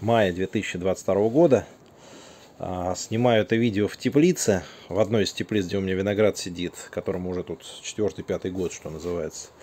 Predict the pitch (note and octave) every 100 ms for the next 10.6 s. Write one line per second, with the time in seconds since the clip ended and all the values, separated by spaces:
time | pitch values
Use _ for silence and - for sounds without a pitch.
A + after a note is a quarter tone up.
0 | - - - - - - - - - -
1 | - E3+ C#3 B2 B2 C#3 C3 A#2+ A#2 A#2
2 | G#2 - A#2 - G#2+ A2+ - G#2+ A2 F#2+
3 | E2+ - G#2+ G2 A#2+ G#2 G2 F#2 G#2 G#2
4 | F#2+ F#2+ F2 E2+ - - F#2+ G2 F#2+ -
5 | A2 A2+ A2+ C3 D3 - - - - -
6 | - _ G#2 G2+ G#2 - D3 B2+ A2+ B2+
7 | A2+ A#2 A#2 A2+ F2+ E2 E2+ F#2 F#2+ -
8 | G#2+ G#2 A2+ - F#2 G2+ - G2+ G#2+ D3+
9 | D3+ G2+ F2+ E2 F2 F2 - E2 D#2+ D#2
10 | E2 F2 E2 E2 D2 D#2+